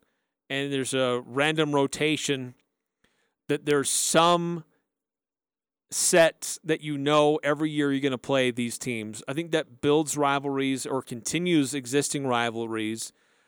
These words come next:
Uh, I think it makes it easier for travel, for fans, and for the team.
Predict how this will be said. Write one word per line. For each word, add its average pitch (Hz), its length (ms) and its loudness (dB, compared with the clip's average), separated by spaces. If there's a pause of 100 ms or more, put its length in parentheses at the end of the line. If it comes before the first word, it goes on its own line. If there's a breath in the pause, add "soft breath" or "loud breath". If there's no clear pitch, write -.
(200)
Uh, 127 140 -4
I 143 80 -6
think 147 120 -2
it 147 40 -6
makes 143 180 -4
it 117 100 -8
easier 185 460 2
for 165 160 2
travel, 139 640 2 (460)
for 131 200 2
fans, 156 480 2
and 151 280 -6
for 147 140 0
the 135 120 -6
team. 110 460 -8